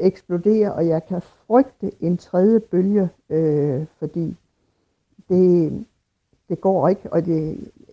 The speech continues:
jeg er stadigvæk rystet over de otteogtyve, tredive procent, som ikke er vaccineret endnu. Det er faktisk temmelig mange.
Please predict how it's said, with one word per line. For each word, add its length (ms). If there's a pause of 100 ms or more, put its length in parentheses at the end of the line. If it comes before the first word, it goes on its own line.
(100)
jeg 120
er 100
stadigvæk 480
rystet 340
over 300
de 240 (1040)
otteogtyve, 440
tredive 340
procent, 440
som 200
ikke 160
er 40
vaccineret 580
endnu. 260
Det 100
er 40 (100)
faktisk 340
temmelig 280
mange. 300